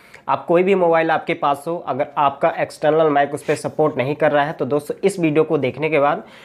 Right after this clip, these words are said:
आपका जो प्रॉपर वर्क करेगा एक्सटर्नल माइक आपके मोबाइल पे, कोई भी डिवाइस हो आपको कोई मैटर नहीं करता, राइट?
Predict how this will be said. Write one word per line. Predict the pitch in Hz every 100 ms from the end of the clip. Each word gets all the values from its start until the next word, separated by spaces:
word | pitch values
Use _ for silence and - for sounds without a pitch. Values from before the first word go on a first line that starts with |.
| - -
आपका | 131 135 - - 175 170
जो | 160 147
प्रॉपर | 143 147 139 175
वर्क | 151 139 143
करेगा | 160 151 151 160 147
एक्सटर्नल | 135 - 139 147
माइक | 135 139 139
आपके | 127 -
मोबाइल | 143 131 127
पे, | 120 113
कोई | - 151
भी | 170
डिवाइस | 170 160 151 143
हो | 151
आपको | 139 156
कोई | 151 143
मैटर | 135 131 135
नहीं | 127
करता, | 123 117 131
राइट? | 156